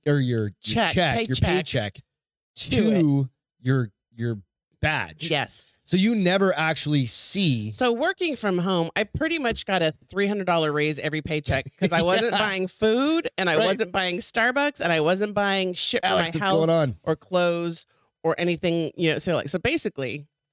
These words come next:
Speaker 2: I got a raise when
Speaker 1: It's
Speaker 2: I
Speaker 1: a great go-to if you spill something on
Speaker 2: It
Speaker 1: yourself.
Speaker 2: totally is.
Speaker 1: And you can
Speaker 2: Or
Speaker 1: just
Speaker 2: you forget
Speaker 1: run
Speaker 2: about
Speaker 1: out
Speaker 2: somebody's birthday.
Speaker 1: and you can run downstairs, grab a card, or grab, like, a new polo or
Speaker 2: 'Cause they even have
Speaker 1: something.
Speaker 2: stuff for, like, kids and
Speaker 1: They got
Speaker 2: babies
Speaker 1: fucking
Speaker 2: and
Speaker 1: everything. It's insane.
Speaker 2: And if you can't find it at one store, if
Speaker 1: They have
Speaker 2: you
Speaker 1: multiple
Speaker 2: walk
Speaker 1: of those stores.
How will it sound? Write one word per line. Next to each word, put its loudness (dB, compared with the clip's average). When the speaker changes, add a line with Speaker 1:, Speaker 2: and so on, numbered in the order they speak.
Speaker 2:
I -10
got -2
a -2
raise 0
when -2
Speaker 1:
It's 2
Speaker 2:
I 2
Speaker 1:
a 2
great 2
go-to 2
if -2
you -2
spill 0
something 0
on 2
Speaker 2:
It 2
Speaker 1:
yourself. 2
Speaker 2:
totally 2
is. 2
Speaker 1:
And 4
you 2
can 4
Speaker 2:
Or 4
Speaker 1:
just 2
Speaker 2:
you -4
forget 2
Speaker 1:
run 4
Speaker 2:
about 2
Speaker 1:
out -4
Speaker 2:
somebody's 2
birthday. 0
Speaker 1:
and 0
you 0
can -4
run 2
downstairs, 0
grab -2
a -8
card, 2
or 0
grab, 2
like, -2
a -4
new 2
polo 2
or 0
Speaker 2:
'Cause -2
they 0
even 0
have 0
Speaker 1:
something. -2
Speaker 2:
stuff -4
for, -4
like, -6
kids -2
and -2
Speaker 1:
They 0
got 0
Speaker 2:
babies -4
Speaker 1:
fucking 0
Speaker 2:
and 0
Speaker 1:
everything. -4
It's -12
insane. -4
Speaker 2:
And 2
if -2
you -8
can't -2
find -2
it -2
at 2
one 0
store, 0
if -4
Speaker 1:
They 0
have 2
Speaker 2:
you 2
Speaker 1:
multiple 2
Speaker 2:
walk 2
Speaker 1:
of -2
those 2
stores. -6